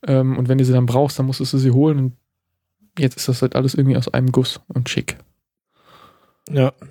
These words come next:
Speaker 1: Und bisher
Speaker 2: Ja, ich, irgendwie so ganz hab ich's noch nicht verstanden, was das alles macht, aber ja.
Speaker 1: Also bisher funktioniert es ganz gut bei mir,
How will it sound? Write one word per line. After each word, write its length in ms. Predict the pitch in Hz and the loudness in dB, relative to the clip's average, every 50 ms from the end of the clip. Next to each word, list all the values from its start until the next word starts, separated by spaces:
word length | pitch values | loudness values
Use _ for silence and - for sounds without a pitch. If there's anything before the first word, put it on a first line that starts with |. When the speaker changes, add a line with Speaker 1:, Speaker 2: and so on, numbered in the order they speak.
| _ - - - | _ -20 -16 -6
Speaker 1:
Und 240 | - 131 123 120 120 | -2 0 0 0 0
bisher 260 | - - 139 135 135 | 0 2 4 4 6
Speaker 2:
Ja, 140 | 147 190 208 | 6 4 2
ich, 60 | 202 | 2
irgendwie 280 | 190 185 151 143 143 135 | 2 0 2 4 6 6
so 100 | 131 127 | 6 6
ganz 200 | 131 147 151 - | 4 2 2 2
hab 60 | 165 | 0
ich's 140 | 151 - - | 0 0 -4
noch 120 | 151 123 113 | -6 -6 -6
nicht 160 | 135 127 - | -8 -10 -10
verstanden, 460 | - 113 - - 131 131 120 113 113 | -12 -14 -8 -8 -8 -8 -8 -8 -10
was 180 | 110 104 - - | -12 -12 -12 -14
das 180 | - 127 - | -18 -18 -18
alles 280 | 135 123 110 107 - - | -18 -16 -18 -18 -16 -14
macht, 240 | 117 113 - - 117 | -16 -16 -14 -16 -16
aber 200 | 110 107 104 107 | -16 -14 -14 -16
ja. 200 | 107 104 104 - _ _ _ _ _ _ _ _ _ _ _ - _ - | -16 -16 -18 -20 _ _ _ _ _ _ _ _ _ _ _ -20 _ -6
Speaker 1:
Also 140 | - 135 135 | -4 -2 -2
bisher 260 | 135 - - 214 226 | -2 -2 0 0 0
funktioniert 360 | - 214 208 - 190 196 202 | 0 -2 -4 -2 -2 -2 -2
es 80 | 190 - | -2 -2
ganz 160 | - 185 - | -4 -4 -4
gut 120 | - 220 | -4 -2
bei 120 | - 143 123 | -2 0 0
mir, 260 | 123 127 151 196 208 | 2 0 0 -2 -4